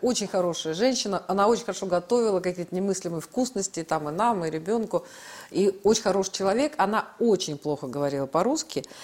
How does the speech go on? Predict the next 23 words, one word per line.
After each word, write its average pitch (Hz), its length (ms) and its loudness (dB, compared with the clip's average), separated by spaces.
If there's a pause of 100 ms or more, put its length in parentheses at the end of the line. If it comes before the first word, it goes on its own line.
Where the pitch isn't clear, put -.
(220)
И 202 120 0
мы 285 500 4
думали, 226 460 2
что, 185 580 2
ну, 262 100 4
вот 262 300 6
эти 262 160 2
два 247 180 4
с 269 60 -2
половиной 220 300 0
часа, 349 320 4
при 220 140 -4
том, 208 180 -2
что - 160 -6
ребёнок 208 360 -2
весь 202 140 -2
день 190 200 -4
в 190 40 -8
садике, 185 400 -2
где 170 160 -2
с 185 80 -6
ним 185 140 -2
занимаются, 190 320 0